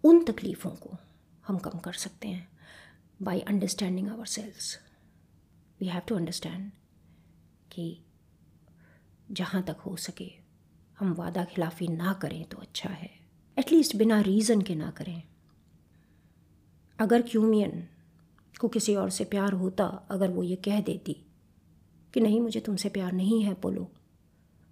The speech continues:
शायद अपोलो को बुरा ना लगता, शायद अपोलो को बुरा लगता, लेकिन वो चले जाते, शायद क्यूमियन की ये हालत ना होती।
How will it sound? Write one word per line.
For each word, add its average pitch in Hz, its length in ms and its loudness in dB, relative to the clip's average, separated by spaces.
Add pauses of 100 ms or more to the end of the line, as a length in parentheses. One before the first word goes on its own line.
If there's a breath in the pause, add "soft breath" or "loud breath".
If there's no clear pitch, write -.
(160)
शायद 277 300 -4
अपोलो 262 300 2
को 277 120 -2
बुरा 208 240 -2
ना 180 160 -4
लगता, 196 520 -12 (1080)
शायद 214 260 0
अपोलो 214 300 2
को 285 80 0
बुरा 220 320 6
लगता, 254 460 2 (500 loud breath)
लेकिन 302 260 2
वो 320 800 0 (580)
चले 359 240 6
जाते, 214 320 0 (1600 soft breath)
शायद 208 340 4
क्यूमियन 226 340 4
की 208 120 -2
ये 196 80 -2
हालत 185 320 -2
ना 202 60 -4
होती। 165 380 -10